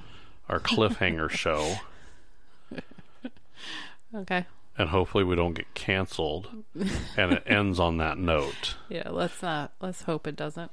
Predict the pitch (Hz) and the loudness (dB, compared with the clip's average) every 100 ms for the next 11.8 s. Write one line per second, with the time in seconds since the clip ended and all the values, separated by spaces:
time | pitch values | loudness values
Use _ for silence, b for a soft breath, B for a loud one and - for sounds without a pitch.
0 | - 117 104 107 98 - 85 78 - 85 | 0 4 6 8 6 4 0 0 0 2
1 | 78 82 82 - 85 - - - - 170 | 2 2 -2 -2 -6 -4 -4 -4 -6 -4
2 | 160 156 180 - - 98 90 87 110 92 | -2 -2 -6 -4 2 4 4 4 4 6
3 | 90 92 90 87 95 - 95 92 95 98 | 6 4 4 6 4 4 2 2 2 4
4 | 90 90 104 104 95 85 - 98 - 87 | 4 6 6 6 4 2 2 2 4 0
5 | 80 76 76 - B B B - 98 92 | 0 -2 -2 -4 B B B 2 4 6
6 | 90 90 90 104 90 - 98 87 85 - | 6 6 4 4 2 6 4 4 -2 0
7 | 98 92 - 85 78 80 87 87 87 82 | 2 2 2 0 0 0 4 6 6 4
8 | 87 82 78 76 76 85 76 - 90 156 | 2 2 0 0 2 2 2 -2 -6 -4
9 | 143 127 123 - - 139 B B B B | -4 -4 -4 -6 -6 -10 B B B B
10 | B 101 90 85 82 - - - - 104 | B 0 4 2 2 0 -2 -2 0 4
11 | 90 98 107 87 82 98 110 | 4 4 4 4 4 4 0